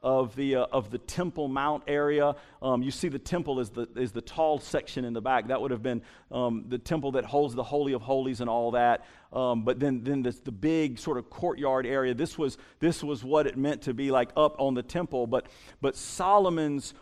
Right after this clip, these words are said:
porch was this section of porticos, and you see all the colonnades that are all, um, you know, all the columns that are, you know, around it.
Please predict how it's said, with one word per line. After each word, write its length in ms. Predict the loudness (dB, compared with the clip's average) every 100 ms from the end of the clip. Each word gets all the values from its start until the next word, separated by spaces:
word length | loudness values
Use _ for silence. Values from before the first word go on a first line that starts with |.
| _
porch 560 | -14 0 4 6 6 2
was 180 | -4 -2
this 160 | -4
section 640 | -6 -8 0 0 0 -4 -4
of 160 | -6
porticos, 560 | -2 0 0 0 0 0 -4
and 140 | -2 0
you 40 |
see 280 | 0 -2 2
all 180 | 4 4
the 80 | 0
colonnades 840 | -6 0 2 4 2 2 2 -2
that 100 | -4
are 100 | 0
all, 380 | 4 4 4 0 -16 _
um, 320 | -2 0 0 -2 -8
you 100 | -4
know, 80 | 2
all 120 | 2
the 100 | 2
columns 440 | -2 0 2 2 0
that 100 | -2
are, 160 | -2 -4
you 140 | -4
know, 80 | 0
around 340 | 0 2 2
it. 80 | 0